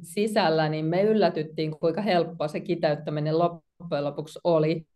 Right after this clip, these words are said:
Meillä oli sessioita, must-, mistä tuntui, että ei päästy ehkä ihan, ihan lopputulokseen, mihin oltaisiin haluttu. Mut sitten loppujen lopuksi, kun ne jäi muhimaan sinne, ö,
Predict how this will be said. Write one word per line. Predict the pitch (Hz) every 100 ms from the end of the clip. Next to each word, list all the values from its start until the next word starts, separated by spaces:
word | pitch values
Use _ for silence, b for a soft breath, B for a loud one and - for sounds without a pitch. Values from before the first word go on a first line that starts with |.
| 160 B B B _ _
Meillä | 165 180 180 202
oli | 220 240
sessioita, | - 202 - - 170 170 156
must-, | 170 - -
mistä | 175 175 175
tuntui, | 180 196 190 170
että | 156 -
ei | 170
päästy | 170 190 185 - 151
ehkä | 156 - -
ihan, | 185 180 185 165 147 - - _ _ _ _ _ _ -
ihan | 202 208 185
lopputulokseen, | 180 180 156 156 151 151 160
mihin | 156 156
oltaisiin | 156 151 151 151
haluttu. | - 190 196 208 - 226 240 B B B _
Mut | 220 214
sitten | 294 - 262
loppujen | 277 269 247 226
lopuksi, | 220 214 214
kun | - 202
ne | 190
jäi | 185 175
muhimaan | 196 220 226 202 170
sinne, | 170 165 156 156 156 - _ _ _ _ _ _ _ -
ö, | -